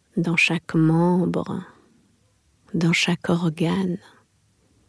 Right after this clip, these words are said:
dans chaque cellule, et partout à l'intérieur de votre tête, ressentez cette détente.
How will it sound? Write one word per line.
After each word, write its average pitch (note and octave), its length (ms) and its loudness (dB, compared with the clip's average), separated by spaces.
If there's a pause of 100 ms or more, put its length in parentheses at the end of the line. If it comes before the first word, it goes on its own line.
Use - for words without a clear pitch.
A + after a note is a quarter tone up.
(920)
dans E3+ 200 2
chaque - 400 -2
cellule, F3 880 0 (1900)
et G3 60 -2
partout G#3 840 0
à G3+ 180 2
l'intérieur F3+ 1000 2
de D#3+ 100 2
votre D#3+ 380 -2 (220)
tête, - 540 -10 (680)
ressentez E3 1160 0 (640)
cette - 460 -2
détente. D3 680 -6